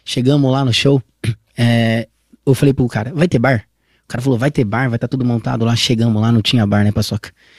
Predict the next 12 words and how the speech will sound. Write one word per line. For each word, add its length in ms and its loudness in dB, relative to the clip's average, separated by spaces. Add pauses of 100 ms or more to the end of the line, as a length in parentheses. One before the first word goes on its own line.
(300)
O 60 -10
Paçoca 360 -2
olhou 140 4
pra 60 2
aquele 200 2
poço 300 -2
do 100 2
lado 260 0
ali 100 0
do 100 -2
buffet 240 -6
Andréia, 400 0